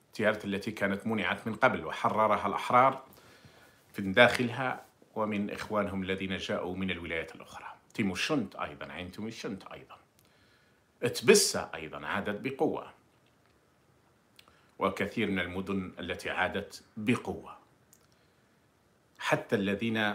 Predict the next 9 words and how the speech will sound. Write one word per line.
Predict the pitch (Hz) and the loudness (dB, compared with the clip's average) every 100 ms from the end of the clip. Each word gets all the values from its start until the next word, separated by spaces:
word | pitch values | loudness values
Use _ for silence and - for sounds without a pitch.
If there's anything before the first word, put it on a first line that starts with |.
| - | -4
بدأ، | 101 110 147 123 101 113 107 | 8 10 10 8 6 6 4
كثيرين | - - - 160 160 117 85 | 2 -6 0 4 4 4 2
الذين | 95 98 98 98 | -2 -2 -2 -2
خدعوا | - 127 104 98 | -2 0 0 0
بدأوا | 107 98 92 | 0 0 0
يعودون. | 82 78 78 | -2 -6 -6
صحيح | - - 175 208 185 147 - | 6 8 8 10 8 8 2
ما | 123 131 | 4 4
زال | 104 135 135 120 | 6 10 10 8